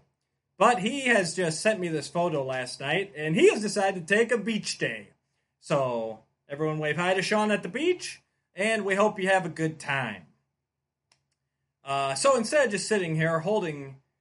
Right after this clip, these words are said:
the bag alone, like Sean left me, uh,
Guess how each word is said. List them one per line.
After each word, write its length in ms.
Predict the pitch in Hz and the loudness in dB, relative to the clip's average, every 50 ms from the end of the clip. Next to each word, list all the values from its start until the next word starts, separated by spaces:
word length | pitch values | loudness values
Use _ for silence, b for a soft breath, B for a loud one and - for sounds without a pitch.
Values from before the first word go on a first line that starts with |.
| _ _ _ _ _ _ _ | _ _ _ _ _ _ _
the 80 | - 117 | -6 0
bag 280 | 151 160 165 160 151 | 4 6 6 6 4
alone, 560 | 139 139 180 254 262 226 196 185 180 196 214 | 4 6 8 10 10 10 8 6 4 0 0
like 180 | 196 147 127 131 | 0 0 -2 -2
Sean 360 | - - 143 120 117 113 110 | -4 -4 -4 -6 -6 -4 0
left 300 | 139 180 214 208 - - | 4 4 4 2 0 -8
me, 300 | 123 127 170 247 320 320 - _ _ _ _ _ _ _ - | -8 -6 -6 -6 -6 -8 -12 _ _ _ _ _ _ _ -2
uh, 680 | 170 180 185 185 190 190 196 202 202 202 202 202 196 | 2 4 6 6 6 6 4 2 0 -2 -2 -4 -6